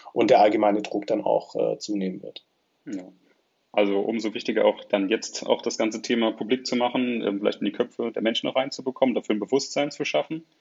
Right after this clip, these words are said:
Speaker 2: weil die Entscheidung ja auch vor der Tür steht, wie du sagst. Ja, wie sieht's denn aus? Was können wir denn wir als Privatanleger, ähm, sonst machen mit unserer Geldanlage? Können wir da auch schon im Prinzip ein Votum abgeben für irgendetwas? Also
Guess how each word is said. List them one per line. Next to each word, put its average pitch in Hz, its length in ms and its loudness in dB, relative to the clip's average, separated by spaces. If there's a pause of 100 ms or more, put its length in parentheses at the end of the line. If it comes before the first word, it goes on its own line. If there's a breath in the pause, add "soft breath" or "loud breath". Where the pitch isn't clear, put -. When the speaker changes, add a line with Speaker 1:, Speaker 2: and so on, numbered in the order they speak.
(240)
Speaker 2:
weil 104 140 6
die 101 60 2
Entscheidung 104 340 4
ja 101 120 2
auch 101 100 -2
vor - 180 0
der 104 100 4
Tür 120 180 4
steht, 135 440 -2
wie - 60 -6
du 120 100 0
sagst. 120 460 -4 (840 loud breath)
Ja, 110 440 6
wie 110 260 -18
sieht's 131 160 -6
denn 120 80 0
aus? 127 180 4
Was - 120 -2
können 131 180 2
wir 127 60 8
denn 113 180 2
wir 120 140 4
als - 180 -2
Privatanleger, 113 720 2 (100)
ähm, 101 340 2
sonst 117 320 -2
machen 104 360 2
mit 101 120 -4
unserer 101 200 2
Geldanlage? 98 600 2 (180)
Können 110 180 -2
wir 110 80 2
da 104 80 8
auch 120 140 8
schon 101 300 2
im 98 100 -4
Prinzip - 500 -4
ein 98 160 -2
Votum 113 320 2
abgeben 107 320 0
für 104 120 -10
irgendetwas? 101 580 -2
Also 101 180 -4